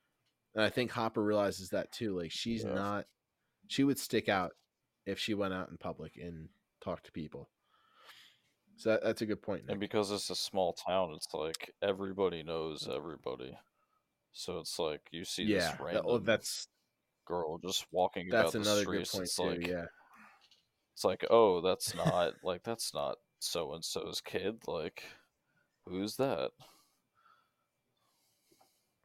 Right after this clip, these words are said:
Speaker 1: Yeah, that's a, <laughs> it, it almost makes you think of, uh,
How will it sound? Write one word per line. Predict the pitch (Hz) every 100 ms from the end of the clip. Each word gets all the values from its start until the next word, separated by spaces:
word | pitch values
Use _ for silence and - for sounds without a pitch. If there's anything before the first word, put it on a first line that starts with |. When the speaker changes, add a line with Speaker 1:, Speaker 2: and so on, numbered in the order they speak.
| _ _ _ _ _ _ _ _ _ _ _ _ _ _ _ _ -
Speaker 1:
Yeah, | 90 90 -
that's | 110 -
a, | 98 - - -
<laughs> | _ - -
it, | 180 - 170 _ - - - - _ -
it | 113 107
almost | 127 131 -
makes | 120 -
you | 107
think | 117 104
of, | 110 101
uh, | 98 98 92